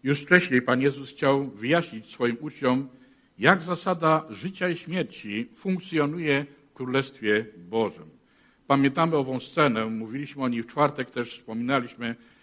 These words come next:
jaka rozegrała się pod Cezareą Filipową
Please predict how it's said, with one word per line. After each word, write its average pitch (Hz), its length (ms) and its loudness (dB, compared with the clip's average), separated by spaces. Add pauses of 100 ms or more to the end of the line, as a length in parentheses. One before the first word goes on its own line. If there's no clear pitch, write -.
(160)
jaka 135 280 4
rozegrała 135 540 0
się 165 380 -6
pod 147 220 -2
Cezareą 147 560 2
Filipową 131 760 0